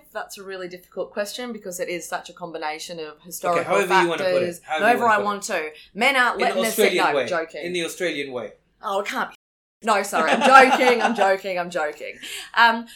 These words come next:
Speaker 1: look, I think it is changing. It also depends on what sectors you're in as well, especially in finance and banking. Normally the age to become a C E O is quite a senior age as well. Um, and many women, given that they are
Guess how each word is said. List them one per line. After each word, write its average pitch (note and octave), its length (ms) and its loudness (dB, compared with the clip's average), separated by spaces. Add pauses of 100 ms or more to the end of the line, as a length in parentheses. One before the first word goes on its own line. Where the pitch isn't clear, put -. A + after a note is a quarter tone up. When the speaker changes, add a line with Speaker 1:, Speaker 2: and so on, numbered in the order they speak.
(140)
Speaker 1:
look, A#3 220 4
I A3+ 100 2
think C4 220 -4
it B3 100 -6
is G3+ 160 -8
changing. F#3 480 -4
It A3+ 80 -6
also G3 340 -2
depends F3 380 -10
on D#3+ 80 -16
what D3 160 -8
sectors G3 600 -12
you're F#3 160 -10
in F3 120 -10
as E3 160 -16
well, A3 440 -4
especially G3+ 580 -8
in D#3 80 -12
finance E3+ 600 10
and - 140 -16
banking. E3 580 -8 (300)
Normally F#3 380 -10
the E3 140 -12
age D#3+ 340 -8
to - 80 -20
become E3+ 300 -14
a E3 40 -14
C E3 260 -12
E D3+ 40 -8
O D3+ 140 -8
is D3+ 120 -16
quite - 300 -8
a - 80 -12
senior D3+ 400 -14
age D3 320 -10
as - 140 -18
well. G3 340 -8 (300)
Um, D#3 240 -6
and E3+ 120 -10
many E3 220 -12
women, D#3+ 380 -12
given D#3+ 300 -18
that - 180 -12
they D3+ 160 -10
are D3 260 -12